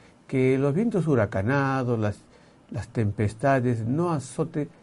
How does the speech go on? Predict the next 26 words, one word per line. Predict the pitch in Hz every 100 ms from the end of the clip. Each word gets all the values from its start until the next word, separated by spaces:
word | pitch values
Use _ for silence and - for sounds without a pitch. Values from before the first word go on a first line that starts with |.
| - - -
no | 190
castiga | 190 127 - 160 156 135
las | 98 -
costas | - 139 131 - 131 120 123
de | 98
Creta. | - 151 127 - - - _ _ - - - - - _ -
Y | 104
a | 95
cambio | 127 127 120 139
de | 135 147 165
ello, | 135 113 135 202 - - - - _ 143
el | 107 104 107 107 - - -
rey | 139 147 135
Minos | 127 135 131 127 -
le | 117 110 110
iba | 127 139
a | 131
sacrificar | 127 123 127 110 92 101 - 123 127 -
o | 120 110
a | 120
ofrendar | 123 - 139 123 120 123 139 143 - - - -
el | 123 117
mejor | 127 127 190
de | 165 131
sus | 139 120 - -
toros, | 202 135 92 -